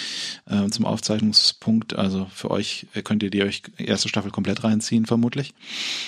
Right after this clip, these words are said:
Ähm, und ja, äh, große Empfehlung, äh, Silo auf, äh, Apple T V Plus.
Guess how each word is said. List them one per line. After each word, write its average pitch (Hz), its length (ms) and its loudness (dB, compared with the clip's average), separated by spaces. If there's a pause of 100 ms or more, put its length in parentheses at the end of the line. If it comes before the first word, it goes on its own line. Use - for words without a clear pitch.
(260)
Ähm, 104 480 2 (220)
und 107 560 0
ja, 110 200 0 (200)
äh, 98 340 0
große 113 240 -2
Empfehlung, 113 460 2 (340)
äh, 101 240 -2
Silo 104 540 0
auf, 101 460 -4 (120)
äh, 101 260 0
Apple - 180 -4
T - 240 -4
V - 40 -12 (1700)
Plus. - 380 -2